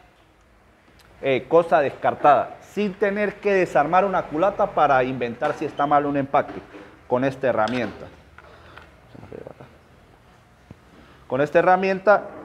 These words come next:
y ahora vamos a probar, aquí la vamos a meter, ¿verdad? Vamos a probar, eh, la tapa del radiador y el radiador, listo.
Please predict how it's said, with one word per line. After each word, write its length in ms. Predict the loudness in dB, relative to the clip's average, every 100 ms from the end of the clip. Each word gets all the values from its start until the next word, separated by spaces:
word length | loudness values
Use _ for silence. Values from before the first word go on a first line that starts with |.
| -4
y 80 | 4
ahora 260 | 6 8 6
vamos 320 | 4 2 0
a 140 | -2
probar, 480 | -2 0 0 0 -6 -20 _ _ _ _ _ _ _ _ _ _ -14
aquí 140 | 2
la 80 | 2
vamos 220 | 4 0
a 80 | 0
meter, 440 | -2 -2 -2 -2 -8 -20 _ _ _ _ _ _ _ _ -20 -6
¿verdad? 380 | 0 2 2 0 -14 -10 -8 -6 -6 -8 -14 -20 _ -20 -20 _ _ _ -20 -2
Vamos 360 | 2 4 4 4
a 120 | 2
probar, 580 | 4 6 6 4 0 -6
eh, 400 | -4 -2 0 0
la 200 | 0 2
tapa 240 | 2 4 2
del 100 | 2
radiador 420 | 2 4 2 4
y 80 | 2
el 80 |
radiador, 380 | 2 2 4 2
listo. 340 | 0 -6 -10